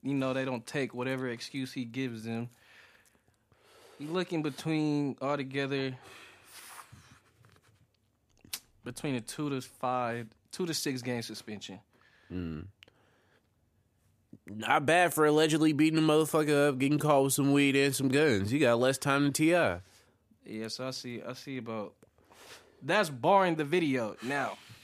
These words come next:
Speaker 2: Okay, you saying
Speaker 1: If
Speaker 2: if the video's in play.
Speaker 1: Yeah, now,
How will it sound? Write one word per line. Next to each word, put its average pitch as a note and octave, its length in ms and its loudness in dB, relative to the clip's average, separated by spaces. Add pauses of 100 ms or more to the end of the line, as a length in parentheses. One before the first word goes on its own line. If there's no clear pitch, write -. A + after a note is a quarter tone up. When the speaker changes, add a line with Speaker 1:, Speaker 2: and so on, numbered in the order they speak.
(1080)
Speaker 2:
Okay, A#2 360 2
you C3 140 4
saying A#2 280 4
Speaker 1:
If G#2 60 0
Speaker 2:
if D#3+ 140 4
the C#3 80 4
video's A2+ 400 4
in G2+ 140 0
play. F#2 360 -2 (200)
Speaker 1:
Yeah, C#3 340 0
now, C#3 460 2